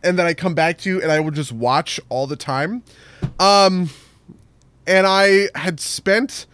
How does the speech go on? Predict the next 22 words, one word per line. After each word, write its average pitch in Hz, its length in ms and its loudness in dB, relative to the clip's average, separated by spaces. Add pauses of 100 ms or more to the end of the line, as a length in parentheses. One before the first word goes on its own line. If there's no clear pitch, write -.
(580)
honestly, 214 640 -2
days 135 680 -2 (320)
just - 280 -6 (240)
finding 208 720 0
videos 190 600 -2
to 151 120 -8
put 185 240 -4
on 180 140 2
this 165 180 -4
playlist 170 680 -4 (240)
so - 160 -4
that 196 100 0
I 190 120 2
could 170 280 -6
put, 175 320 -4
click 254 240 -4
shuffle 139 580 -2 (240)
and 190 140 2
it 196 100 -2
would 170 220 0
give 208 260 0
me 240 300 2